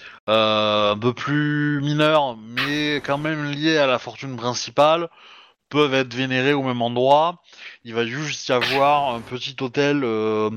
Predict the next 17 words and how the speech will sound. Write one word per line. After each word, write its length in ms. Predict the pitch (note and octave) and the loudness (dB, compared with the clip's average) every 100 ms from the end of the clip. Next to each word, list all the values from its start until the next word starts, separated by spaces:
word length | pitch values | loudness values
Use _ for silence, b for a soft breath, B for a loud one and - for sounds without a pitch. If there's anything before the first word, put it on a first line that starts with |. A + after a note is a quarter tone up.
| - B B | -10 B B
sur 280 | - - A#2+ | -4 2 4
un 60 | B2 | 4
mur, 400 | C3 D3+ E3 - | 2 2 2 0
ça 160 | - A#2 | -6 0
va 80 | A2+ | 2
pas 140 | B2 | 2
être 180 | C3+ - | 0 -4
dans 320 | A#2 A#2 A#2+ | -4 2 2
l'entrée 220 | A#2 B2+ | 2 -2
principale, 580 | A#2 B2+ - A2+ C3+ C#3+ | 0 -2 -2 2 4 4
ça 80 | B2 | -2
va 60 | |
être 60 | A#2 | -8
sur 100 | - | -8
les 120 | A2 | -4
autres, 200 | A#2+ - | -4 0
euh, 120 | A#2+ | -2